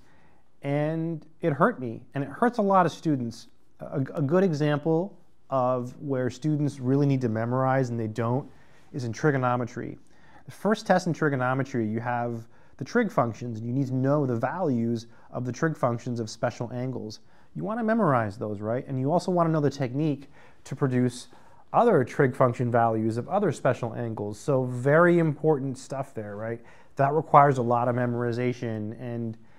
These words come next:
people refuse to memorize it, and then it kinda snowballs, and everything else in that course depends on that. So that's a very extreme example of where if you don't memorize some information, it's going to really, really hurt you. There's other examples in math where, you know, memorization is important,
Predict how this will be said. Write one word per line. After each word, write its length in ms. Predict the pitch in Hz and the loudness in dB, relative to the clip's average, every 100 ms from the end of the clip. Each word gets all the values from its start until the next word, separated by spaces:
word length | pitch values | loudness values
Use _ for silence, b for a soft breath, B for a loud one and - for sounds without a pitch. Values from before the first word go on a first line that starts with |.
| b b | b b
people 220 | - 139 139 | -6 -2 0
refuse 380 | 139 254 262 - | 4 6 6 4
to 80 | |
memorize 520 | 165 151 151 147 147 143 | 4 4 6 6 6 4
it, 160 | 143 | 2
and 120 | 135 | -2
then 80 | 135 | -4
it 100 | 131 | -4
kinda 200 | - 143 | -4 -4
snowballs, 760 | - 143 143 127 117 110 110 110 | -4 0 2 4 4 2 0 -4
and 160 | 110 B B B - | -8 B B B -4
everything 360 | 143 143 139 | 0 2 2
else 160 | 139 131 | 0 0
in 60 | 131 | -2
that 120 | 110 | -2
course 240 | - 127 | -2 -2
depends 440 | - - 123 120 110 | -4 -4 -2 -2 -4
on 160 | 101 | -6
that. 220 | 101 104 B B B - | -10 -12 B B B 0
So 60 | 180 | 2
that's 120 | 185 | 4
a 60 | 143 | 4
very 420 | 135 165 165 147 | 8 8 8 6
extreme 400 | 127 - 156 143 | 2 -2 0 2
example 640 | 123 131 139 135 113 117 | 0 0 0 0 0 0
of 260 | 127 120 113 | 0 -2 -2
where 440 | 117 117 117 113 b b b b - - | -2 0 0 -2 b b b b -20 -8
if 160 | 127 127 | -6 -4
you 60 | |
don't 320 | 117 151 175 165 | 4 6 6 4
memorize 840 | 135 127 117 113 110 117 117 - - | 2 2 0 0 0 -2 -6 -10 -18
some 200 | - 120 | -6 -2
information, 680 | 117 110 113 113 110 117 113 113 | -2 -2 -2 -2 -2 -4 -4 -6
it's 120 | 123 | -4
going 240 | 135 131 | 2 2
to 80 | 127 | 2
really, 400 | 113 120 135 127 | 0 4 4 6
really 220 | 123 117 | 4 2
hurt 220 | 110 113 113 | 0 -4 -4
you. 240 | 107 104 - b b b b b | -8 -8 -16 b b b b b
There's 120 | 156 - | -6 0
other 240 | 214 220 | 4 4
examples 480 | 156 151 135 139 123 | 4 2 2 0 0
in 100 | 120 | -2
math 320 | 117 120 - | 0 -2 -2
where, 380 | 127 120 117 135 | -2 0 0 -2
you 100 | 139 | -4
know, 100 | 117 | -4
memorization 720 | 123 127 120 113 123 117 120 | -2 0 0 0 0 0 -4
is 100 | 113 | -4
important, 540 | 107 - 120 123 127 | -6 -4 -4 -4 -10